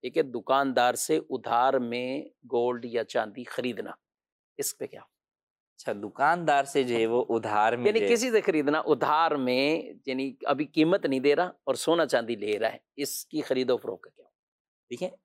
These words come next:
Speaker 2: سونے کی سونے کے بدلے میں خرید و فروخت، سونے کی پیسے کے بدلے میں خرید و فروخت۔
Speaker 1: ٹھیک۔
Speaker 2: سونے کی اگر پیسے کے بدلے میں خرید و فروخت ہوئی اور ون side جو ہے وہ قبضہ جو ہے وہ ہو گیا،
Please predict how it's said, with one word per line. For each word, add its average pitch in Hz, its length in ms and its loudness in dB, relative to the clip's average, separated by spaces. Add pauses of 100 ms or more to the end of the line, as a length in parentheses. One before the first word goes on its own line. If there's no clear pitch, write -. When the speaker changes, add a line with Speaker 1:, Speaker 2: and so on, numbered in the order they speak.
(140)
Speaker 2:
سونے 127 500 -2
کی 165 120 -6
سونے 123 380 -4
کے 147 100 0
بدلے 139 280 0
میں 143 120 -2
خرید 139 260 -2
و 135 60 2
فروخت، 135 320 -2
سونے 117 340 -4
کی 127 140 -10
پیسے 117 460 -2
کے 120 100 0
بدلے 95 300 -4
میں 95 100 -12
خرید 87 240 -12
و 87 40 -8
فروخت۔ - 140 -16
Speaker 1:
ٹھیک۔ - 340 -16
Speaker 2:
سونے 127 420 -8
کی 151 160 -4
اگر 147 180 -2
پیسے - 440 -2
کے 185 120 0
بدلے 156 280 2
میں 156 100 -2
خرید 131 240 0
و 135 60 4
فروخت 120 400 -2
ہوئی 131 120 -4
اور 117 200 0
ون 123 260 0
side 135 380 0
جو 127 100 0
ہے 123 60 0
وہ 131 100 2
قبضہ 120 460 0
جو 127 120 0
ہے 117 80 2
وہ 117 180 2
ہو 98 200 2
گیا، 87 180 2